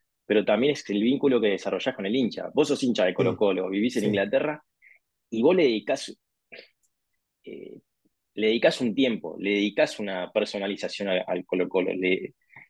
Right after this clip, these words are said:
Speaker 1: en horas que no son habituales,
Speaker 2: Claro.
Speaker 1: dormís poco para verlo. Entonces vos no lo esperás porque ya estás acostumbrado que, te,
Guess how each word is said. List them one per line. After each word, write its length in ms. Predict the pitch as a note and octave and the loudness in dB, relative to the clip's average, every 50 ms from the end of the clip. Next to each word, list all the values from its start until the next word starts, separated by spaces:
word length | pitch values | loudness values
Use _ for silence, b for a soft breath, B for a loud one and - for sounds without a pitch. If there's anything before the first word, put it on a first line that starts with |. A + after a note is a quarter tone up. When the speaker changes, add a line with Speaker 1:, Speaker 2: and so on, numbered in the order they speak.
| _ _ _ _ - _ _ _ _ _ _ | _ _ _ _ -20 _ _ _ _ _ _
Speaker 1:
en 460 | A#2+ G#2+ G2+ A2 - A#2+ A2+ A2 C3+ D#3+ | 2 2 2 2 4 6 6 8 8 8
horas 180 | E3 E3 D#3 | 6 6 2
que 100 | - C3+ | 0 -2
no 80 | B2+ A#2+ | -2 -2
son 160 | A#2 C3 C3 | -2 -2 -2
habituales, 680 | B2 A#2 G#2+ G#2+ C3+ C#3+ D#3 D#3 D#3+ D3 C3+ - - _ _ _ _ _ | -2 -2 -2 -2 0 0 0 0 -2 -4 -6 -10 -20 _ _ _ _ _
Speaker 2:
Claro. 540 | - C#3+ C#3+ D#3 F3+ F3+ F#3 F3 C#3+ A#2+ A2 | -4 -4 -2 -2 -2 -2 0 0 0 -2 0
Speaker 1:
dormís 320 | G#2 G#2+ A2 A#2 C3+ B2 - | 0 0 0 0 -2 0 4
poco 320 | - D#3 D#3+ C3+ E3 C3 | 4 4 6 6 4 4
para 200 | A#2+ A2+ G#2+ A2 | 4 2 2 2
verlo. 300 | A#2+ A#2+ G#2 F#2+ F2+ - _ _ _ _ _ - | 0 0 -2 -4 -8 -10 _ _ _ _ _ -10
Entonces 340 | A2+ A2+ F3 D#3+ - B2+ | -6 -6 -4 -4 -4 -4
vos 320 | C3 E3 F3+ - - _ _ _ _ _ _ _ _ _ _ _ _ _ _ _ _ _ _ _ _ _ _ _ _ _ _ _ _ _ - - | -2 -4 -6 -8 -12 _ _ _ _ _ _ _ _ _ _ _ _ _ _ _ _ _ _ _ _ _ _ _ _ _ _ _ _ _ -10 -6
no 180 | - F3 G#3+ B3 | -2 0 2 2
lo 80 | A#3 | 2
esperás 560 | G#3 - - C#3 B2+ D3 E3 F#3 F#3 - - _ | 0 0 0 2 4 4 4 2 0 -6 -16 _
porque 200 | - A#2+ A#2 - | -6 -6 -4 -4
ya 80 | - D3+ | -4 -4
estás 200 | - F3 D3+ - | -4 -4 -2 -2
acostumbrado 680 | C#3 A#2+ B2 - - - A2 A2 B2+ C3+ C#3+ D3 A2 | -2 -2 -2 -4 -4 -8 -4 -2 0 2 2 2 0
que, 100 | A#2 G2+ | -2 -4
te, 260 | - A2 G2+ G2 F#2+ | -4 -4 -4 -4 -8